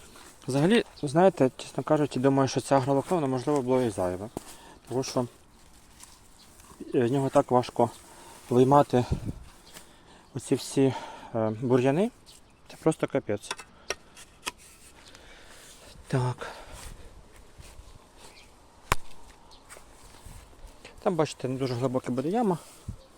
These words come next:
Владислав яма. Так.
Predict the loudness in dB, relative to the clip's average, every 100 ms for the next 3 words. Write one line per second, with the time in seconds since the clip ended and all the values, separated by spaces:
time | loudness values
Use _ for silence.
0 | -20 -20 -20 -20 -20 -20 -8 2 2 2
1 | 0 2 2 2 0 0 -4 -10 -8 -6
2 | -6 -8 -8 -14